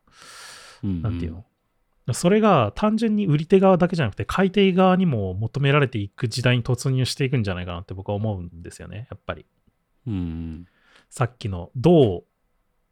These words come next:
Speaker 2: う、なんていうの？組み合わせて得するような買い方をしてっかみたいなところとか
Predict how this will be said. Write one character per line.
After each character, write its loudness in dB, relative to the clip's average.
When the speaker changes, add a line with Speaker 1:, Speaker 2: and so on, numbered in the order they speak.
Speaker 2:
う、 -4
な -2
ん -8
て -10
い -8
う -12
の？ -12
組 0
み 6
合 6
わ 6
せ -2
て -4
得 2
す 0
る 4
よ 6
う 4
な -2
買 2
い 2
方 2
を 2
し -4
て 0
っ -20
か -4
み -6
た -6
い -6
な -10
と -10
こ -10
ろ -10
と -12
か -10